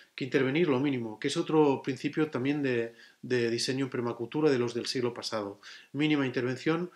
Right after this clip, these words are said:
máximo rendimiento. Entonces, plantar leguminosas después de leguminosas no tiene, no tiene sentido. Total, ¿qué nos pasa aquí con los... Con los, am,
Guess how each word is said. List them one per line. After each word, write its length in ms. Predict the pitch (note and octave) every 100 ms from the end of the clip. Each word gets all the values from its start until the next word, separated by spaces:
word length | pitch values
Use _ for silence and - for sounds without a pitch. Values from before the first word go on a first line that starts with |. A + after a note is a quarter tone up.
| - _
máximo 380 | C3 - C#3 A#2+
rendimiento. 540 | A#2 A2+ A2+ A2 A2+
Entonces, 400 | A2 C#3 C#3+ C3 - - _
plantar 360 | C3+ C3 E3 E3+
leguminosas 600 | D#3 D#3 D#3 D#3 B2+ A#2
después 320 | A#2+ - D3
de 80 | D3+
leguminosas 760 | B2+ B2 C3+ D#3+ - E3+ F3+ - - - -
no 280 | C#3 D3
tiene, 500 | C#3+ A#2+ A#2+ A#2 A2 A2+
no 180 | C3
tiene 340 | A#2+ A#2+ A2 G2+
sentido. 500 | - F#2 G#2 G2+ F#2+ - - - -
Total, 320 | D#3+ F3 C3
¿qué 140 | F#3
nos 140 | G3 G3
pasa 260 | F#3+ F#3
aquí 180 | D#3+ F#3
con 220 | F#3 D#3+
los... 460 | C3+ B2 A#2 - -
Con 260 | - B2+
los, 800 | A#2 A2 G#2+ G#2+ - - - - _ - - - - - _
am, 1040 | A#2+ A#2 A2 A2 G#2+ G#2 G2+ G2 F#2+ F#2